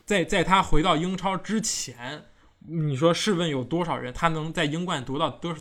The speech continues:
得到多少的曝光，或者说能进英格兰国家队，或者说能，能让多少人认识他呢？我觉得很少。但是福登，对吧？虽然说没有像格拉利什这样的，就是什么扛着球队走的这么一个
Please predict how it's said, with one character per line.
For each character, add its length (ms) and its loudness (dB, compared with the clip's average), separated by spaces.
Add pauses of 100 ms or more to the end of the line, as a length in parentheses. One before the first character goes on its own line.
得 160 -2
到 140 0
多 180 -8
少 80 -8
的 80 -12
曝 240 -4
光， 260 -6
或 120 -6
者 40 -6
说 120 -6
能 200 -8
进 160 -8
英 140 -8
格 60 -4
兰 120 -2
国 140 -4
家 100 2
队， 200 -6
或 160 -10
者 40 -10
说 180 -8
能， 220 -8 (360)
能 160 -4
让 100 -2
多 100 -2
少 120 2
人 200 -4
认 280 0
识 100 -2
他 160 -8
呢？ 100 -12
我 120 -16
觉 80 -12
得 60 -12
很 200 -18
少。 240 -18
但 100 -6
是 80 -2
福 240 -6
登， 240 0
对 80 -2
吧？ 120 -2
虽 160 -4
然 160 0
说 200 -2 (280)
没 160 2
有 340 0 (140)
像 680 -6 (180)
格 140 2
拉 80 8
利 140 2
什 120 -6
这 120 -4
样 180 -2
的， 200 -8
就 200 -10
是 120 -8
什 140 -14
么 120 -12
扛 280 -4
着 60 -4
球 140 -2
队 100 0
走 240 -4
的 60 -8
这 80 -6
么 100 -2
一 140 0
个 200 -2